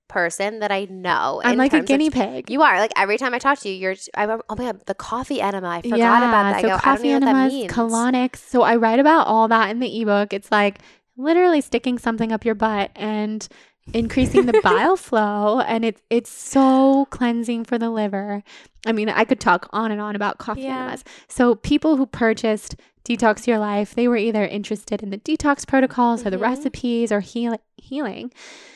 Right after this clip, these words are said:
Speaker 2: And, um, we just had our final live call yesterday. So, like,
Speaker 1: Oh
Speaker 2: a
Speaker 1: my
Speaker 2: group
Speaker 1: gosh.
Speaker 2: call where I got to hear so many beautiful stories of people healing, like, person after person after person. Like,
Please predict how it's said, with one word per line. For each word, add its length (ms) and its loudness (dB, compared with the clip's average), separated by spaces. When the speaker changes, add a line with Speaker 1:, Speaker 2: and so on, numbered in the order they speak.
Speaker 2:
And, 580 -2
um, 520 -6
we 100 2
just 180 0
had 120 4
our 120 4
final 920 -4
live 680 -6
call 600 0
yesterday. 720 -8
So, 140 -2
like, 160 2
Speaker 1:
Oh 0 -
Speaker 2:
a 60 -2
Speaker 1:
my 40 -12
Speaker 2:
group 220 -2
Speaker 1:
gosh. 100 -10
Speaker 2:
call 440 -4
where 120 0
I 80 0
got 240 2
to 100 -4
hear 540 -6
so 560 -8
many 300 -2
beautiful 400 -2
stories 540 0
of 120 -8
people 600 -2
healing, 420 -4
like, 180 -8
person 380 4
after 260 0
person 400 0
after 240 0
person. 500 0
Like, 280 -6